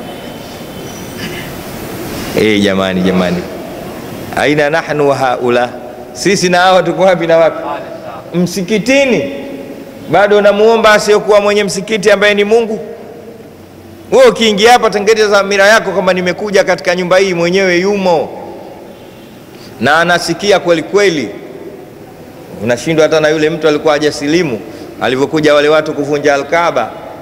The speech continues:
eh? Wakamwita yule bwana, "Sisi tumekuja kuvunja Al-Kaaba, lakini kabla hapo tushateka ng'ombe wenu wote, kila kitu.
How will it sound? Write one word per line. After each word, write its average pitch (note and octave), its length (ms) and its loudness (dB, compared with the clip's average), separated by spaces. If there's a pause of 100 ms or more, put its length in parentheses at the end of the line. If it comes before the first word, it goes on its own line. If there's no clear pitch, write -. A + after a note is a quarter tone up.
(340)
eh? D#3+ 260 2 (460)
Wakamwita C#3+ 580 0
yule D#3 200 4
bwana, D#3 220 2
"Sisi D#3+ 160 -4
tumekuja D3 460 0
kuvunja C3+ 340 0
Al-Kaaba, C3 520 0 (440)
lakini C#3+ 340 -2
kabla D3+ 340 2
hapo D3+ 180 0
tushateka D3 560 -2
ng'ombe C#3+ 260 0
wenu D3 320 2
wote, D#3 260 0
kila D3+ 260 0
kitu. D3 380 -8